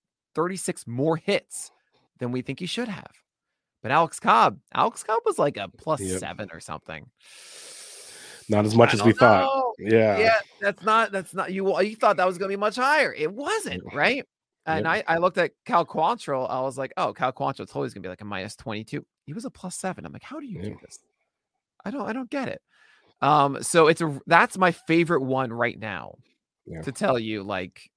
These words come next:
Speaker 1: "Okay, how to do it." Then the other one I'm gonna say, I mean, you're asking, I'm answering all the questions I'm sure that you had, but I think this is, like, how are you gonna use it? There's quality pitch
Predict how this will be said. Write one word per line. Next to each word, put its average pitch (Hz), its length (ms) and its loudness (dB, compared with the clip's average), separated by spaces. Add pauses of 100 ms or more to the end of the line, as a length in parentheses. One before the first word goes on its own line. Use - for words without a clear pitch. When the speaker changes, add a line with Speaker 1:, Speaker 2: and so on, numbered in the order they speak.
(220)
Speaker 1:
"Okay, 143 300 0
how 117 160 -2
to 127 80 -8
do 98 160 -8
it." 82 120 -10
Then 143 160 -2
the 160 100 4
other 202 180 8
one 175 160 4
I'm 147 60 -2
gonna 135 200 -2
say, 113 520 -2
I 127 40 -8
mean, 123 200 -6
you're 143 140 4
asking, 151 280 2
I'm 143 140 2
answering 165 260 0
all 147 80 0
the 139 80 -4
questions 123 360 -2
I'm 120 80 -10
sure 120 160 -8
that 104 80 -8
you 95 140 -4
had, 113 280 0
but 113 100 -4
I 120 60 -2
think 147 140 -6
this 131 140 -2
is, 127 120 -10
like, - 260 -8
how - 160 -8
are 117 60 -6
you 117 60 -12
gonna 135 140 -8
use 160 240 -2
it? 139 140 -2 (360)
There's 131 180 -4
quality 214 400 6
pitch - 380 -4